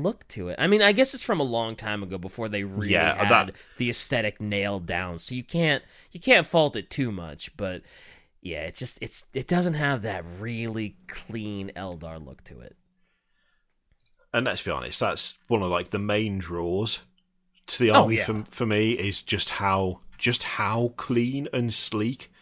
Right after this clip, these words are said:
Speaker 2: it looks.
Speaker 1: Definitely,
Speaker 2: And the fact
Speaker 1: yeah.
Speaker 2: that even the heaviest vehicles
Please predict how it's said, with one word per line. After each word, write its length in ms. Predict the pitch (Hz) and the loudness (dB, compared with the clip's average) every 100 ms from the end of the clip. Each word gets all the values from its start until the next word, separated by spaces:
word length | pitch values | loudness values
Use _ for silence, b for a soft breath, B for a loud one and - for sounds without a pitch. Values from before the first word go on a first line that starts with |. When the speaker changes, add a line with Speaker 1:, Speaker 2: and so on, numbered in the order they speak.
| b b | b b
Speaker 2:
it 160 | 135 139 | -6 -2
looks. 480 | 123 143 - - - _ _ - | 2 2 0 -6 -8 _ _ -10
Speaker 1:
Definitely, 380 | 101 - 95 107 | -10 -6 0 2
Speaker 2:
And 100 | 101 | 2
the 40 | |
fact 240 | 90 113 98 | 2 0 2
Speaker 1:
yeah. 60 | |
Speaker 2:
that 220 | 104 101 - | 2 2 0
even 320 | 135 131 123 117 | 2 4 4 2
the 100 | 104 | 0
heaviest 540 | - 110 107 104 95 | 2 2 2 0 0
vehicles 640 | 92 98 101 117 117 123 | -2 0 0 0 -2 -4